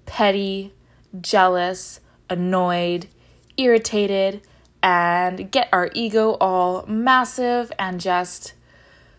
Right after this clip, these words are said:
frustrated about it all because what we're doing, they're also doing, and they copied me. Why can't I have anything to myself? This was always my idea, and I'm doing it, but now she's doing it, and how dare she? You know,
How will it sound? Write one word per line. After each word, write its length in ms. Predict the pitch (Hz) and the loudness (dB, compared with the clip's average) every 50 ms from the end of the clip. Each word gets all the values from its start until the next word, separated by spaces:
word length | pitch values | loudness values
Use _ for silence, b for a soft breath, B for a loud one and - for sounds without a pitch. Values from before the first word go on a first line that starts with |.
| b b b b b _ _ _ _ - | b b b b b _ _ _ _ -20
frustrated 640 | - - - 277 294 294 - - 302 294 294 285 | -16 -8 -6 -4 -4 -4 -2 -2 -2 0 0 0
about 240 | 294 285 294 285 285 | 0 2 2 2 2
it 80 | 277 277 | 2 2
all 160 | 277 277 277 | 2 2 0
because 460 | 262 226 - - 180 160 156 160 165 | -2 -4 -6 -4 -4 -2 -2 -2 -2
what 200 | 175 208 - - | -2 -2 0 0
we're 160 | 254 285 285 | 2 2 0
doing, 480 | 247 240 254 254 254 254 247 247 233 208 | 0 0 0 0 2 0 0 0 -2 0
they're 160 | 202 226 254 | 2 2 4
also 280 | 262 262 247 254 - 240 | 4 2 2 0 -4 -4
doing, 440 | 214 233 233 233 226 226 226 214 190 | -2 0 2 2 2 2 2 0 -2
and 140 | 170 165 | -2 0
they 100 | 185 226 | 0 -2
copied 440 | 240 - 254 247 240 240 233 220 202 | 0 0 2 0 0 0 -2 -4 -2
me. 420 | 208 208 208 208 208 208 214 208 - B B B B B B B - | -2 -2 0 0 0 -2 -2 -4 -8 B B B B B B B -4
Why 180 | - 185 196 214 | 0 2 2 2
can't 200 | 254 240 233 233 | 2 0 0 0
I 80 | 226 | 0
have 180 | 240 220 220 208 | 0 0 0 0
anything 320 | 208 208 208 208 220 214 202 | -2 -2 -2 -2 -4 -4 -4
to 80 | 220 | -2
myself? 640 | 208 220 220 220 - - 202 185 185 185 190 185 B B B B B B - | -2 -2 -2 -2 -2 -2 0 0 0 0 -2 -6 B B B B B B -8
This 140 | 190 185 | -6 -4
was 120 | 214 196 202 | -4 0 2
always 320 | - 196 220 233 247 226 | 4 4 6 4 2 2
my 220 | 214 220 220 220 214 | 0 0 2 2 2
idea, 340 | 214 214 196 202 196 190 | 0 0 -2 -2 -2 0
and 240 | 190 190 185 180 180 - | 2 2 2 0 0 -2
I'm 220 | - 180 208 220 | -2 -2 0 0
doing 260 | 214 226 220 202 196 196 | 0 2 2 0 0 0
it, 160 | 196 190 180 | -2 -2 -4
but 100 | 175 175 | -4 -4
now 160 | 160 156 160 | -4 -6 -8
she's 320 | - - - 233 262 240 | -8 -6 -6 -4 -4 -4
doing 300 | 226 - 220 208 202 202 | -2 -2 0 0 0 0
it, 120 | 202 196 175 | -2 -4 -4
and 100 | 165 165 | -6 -8
how 280 | - - 147 175 214 | -6 -2 -2 0 0
dare 260 | 226 220 233 233 233 240 | 0 0 0 0 0 -2
she? 520 | 233 - 196 185 185 180 180 190 196 B B B B B B B B B | -4 -4 -4 -2 -2 -2 -2 -4 -6 B B B B B B B B B
You 100 | 208 214 | -2 0
know, 360 | 214 208 202 202 202 - - | 2 4 4 4 2 0 2